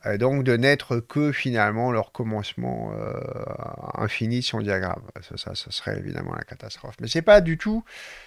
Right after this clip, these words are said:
semble-t-il, hein, ce qu'on doit comprendre de la proposition, euh, de Bacon, c'est que le diagramme ne semble pas être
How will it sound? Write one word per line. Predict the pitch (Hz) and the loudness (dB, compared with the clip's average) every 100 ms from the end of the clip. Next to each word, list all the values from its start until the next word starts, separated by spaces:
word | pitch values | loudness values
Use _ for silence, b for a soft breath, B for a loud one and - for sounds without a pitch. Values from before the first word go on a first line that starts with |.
| B | B
semble-t-il, | - 139 139 - 220 147 | 2 4 4 4 6 6
hein, | 127 - _ _ - | 4 -2 _ _ -14
ce | - | -6
qu'on | 135 | 0
doit | 131 165 | 6 6
comprendre | 185 156 135 190 185 | 6 0 2 4 6
de | |
la | 139 | 4
proposition, | 123 143 139 139 135 127 170 180 - - | 4 -2 -2 -2 -2 -4 -4 -4 -4 -8
euh, | 135 123 120 117 113 113 127 _ B B B B B B B _ - - | -6 -4 -4 -4 -4 -6 -10 _ B B B B B B B _ -20 -18
de | 120 123 135 131 127 113 110 | -10 0 2 2 0 -4 -10
Bacon, | 117 110 - 123 151 139 143 185 202 123 110 _ _ _ _ _ _ _ _ _ _ - b b b b b _ _ | -18 -18 -20 2 4 4 4 4 4 0 -4 _ _ _ _ _ _ _ _ _ _ -14 b b b b b _ _
c'est | - 131 | -6 -4
que | 120 | 0
le | 143 135 | 0 0
diagramme | 127 127 147 156 214 | 0 6 8 10 8
ne | 175 135 | 6 4
semble | 208 196 170 | 4 6 4
pas | 160 175 | 6 8
être | 180 175 165 - 113 | 8 6 2 -4 -6